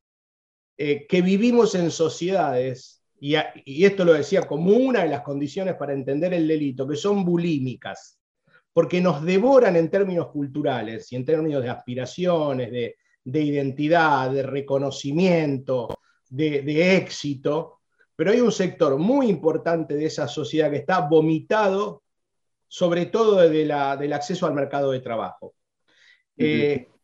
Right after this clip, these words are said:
Speaker 1: cuando eso sucede, y cuando además de suceder eso, a este sector vomitado del mercado de trabajo se lo responsabiliza de su propia, de su, de su realidad, como si fuera su propia responsabilidad,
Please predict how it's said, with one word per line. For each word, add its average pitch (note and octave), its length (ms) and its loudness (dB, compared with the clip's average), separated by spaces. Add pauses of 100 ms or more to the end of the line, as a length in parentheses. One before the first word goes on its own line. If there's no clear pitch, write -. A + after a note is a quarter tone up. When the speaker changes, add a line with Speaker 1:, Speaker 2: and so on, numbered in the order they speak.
(100)
Speaker 1:
cuando F#3+ 380 6
eso A#3+ 300 2
sucede, B2 920 -4 (140)
y D#3 120 -8
cuando F3 300 2
además A3 280 2
de A3+ 100 0
suceder F#3 500 2
eso, G3+ 300 4
a G3 80 0
este G#3+ 220 -4
sector F3 540 -2
vomitado D#3+ 760 2
del D3+ 100 0
mercado E3 440 0
de D3 100 -4
trabajo E3 520 -4
se C#3+ 180 -10
lo C#3 120 0
responsabiliza C3+ 920 -4
de B2+ 80 -2
su C3 160 -10
propia, D3 500 -4 (720)
de C#3 120 -4
su, - 160 -10
de D3 100 -2
su D3 160 -8
realidad, D3 720 2
como C#3 180 -4
si C3 140 -8
fuera F3+ 240 -2
su C3+ 220 -8
propia C#3 380 2
responsabilidad, B2+ 800 -4